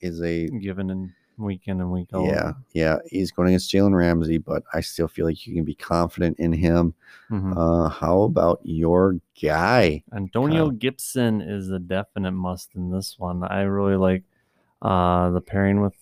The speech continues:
Speaker 2: Kyle Allen, hoping that he does kinda bring some of that, you know, mentality that he had in Carolina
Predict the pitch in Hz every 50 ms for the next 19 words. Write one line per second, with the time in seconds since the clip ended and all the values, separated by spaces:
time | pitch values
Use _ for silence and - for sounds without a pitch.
0 | _ _ - - 104 101 101 101 101 104 107 104 101 104 107 104 104 104 104 _
1 | - 101 - - 101 95 95 95 98 95 98 101 95 - 95 95 92 - - 95
2 | 95 92 90 95 95 95 92 - - 101 98 95 92 92 92 92 - - _ _
3 | _ _ _ _ _ _ - 110 113 113 98 95 92 92 92 98 95 92 90 -
4 | - 92 95 95 95 92 92 92 92 90 90 92 92 95 92 92 92 - - 101
5 | 95 92 90 92 92 95 98 101 101